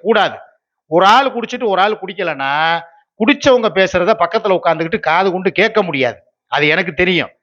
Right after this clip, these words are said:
ஒரு வார்த்தை வெல்லும், ஒரு வார்த்தை கொல்லும். நீ குடிச்சா எப்படி பேசுவன்னு எனக்கு தெரியாதா? பொம்பளை மாதிரி அவ பேசுவா, பொறுக்கி மாதிரி பேசுவா. இவ பேசுற பேச்சு ஒண்ணு ஒண்ணும் என்னைய தேவையில்லாம, இவ எப்ப எங்க போவா தெரியுமா? என் குடும்ப டாபிக்கு போயிருவா. சுமியை பத்தி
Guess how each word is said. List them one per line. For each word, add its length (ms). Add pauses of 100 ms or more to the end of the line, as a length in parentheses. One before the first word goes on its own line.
(200)
ஒரு 200
வார்த்தை 360
வெல்லும், 300
ஒரு 160
வார்த்தை 240 (120)
கொல்லும். 300 (320)
நீ 80 (120)
குடிச்சா 260 (140)
எப்படி 180 (120)
பேசுவன்னு 440
எனக்கு 220
தெரியாதா? 420 (680)
பொம்பளை 380
மாதிரி 140 (100)
அவ 120 (100)
பேசுவா, 340 (600)
பொறுக்கி 420
மாதிரி 240
பேசுவா. 320 (160)
இவ 80 (140)
பேசுற 240 (100)
பேச்சு 300
ஒண்ணு 240
ஒண்ணும் 340 (540)
என்னைய 320
தேவையில்லாம, 500 (160)
இவ 160 (200)
எப்ப 240
எங்க 200
போவா 220
தெரியுமா? 260
என் 140
குடும்ப 260
டாபிக்கு 460
போயிருவா. 260 (460)
சுமியை 340
பத்தி 140